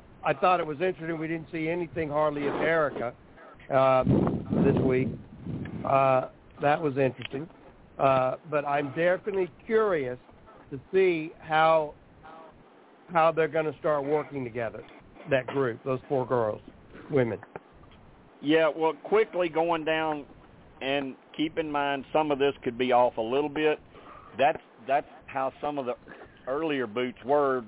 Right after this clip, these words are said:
Speaker 2: They would be off by one, and it would, if one's off, it throws the ones afterwards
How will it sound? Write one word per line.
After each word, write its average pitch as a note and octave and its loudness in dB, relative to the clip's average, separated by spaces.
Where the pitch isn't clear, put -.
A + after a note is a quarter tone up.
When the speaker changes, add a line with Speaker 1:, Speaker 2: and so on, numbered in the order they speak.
Speaker 2:
They C3 4
would B2+ -4
be C3 0
off C#3 4
by B2+ 4
one, C#3 -2
and A#2+ -8
it A2 -8
would, A2+ -10
if B2+ 0
one's C#3+ 2
off, C3 4
it B2 -10
throws C#3+ 0
the B2+ -6
ones C3 -4
afterwards A2+ -2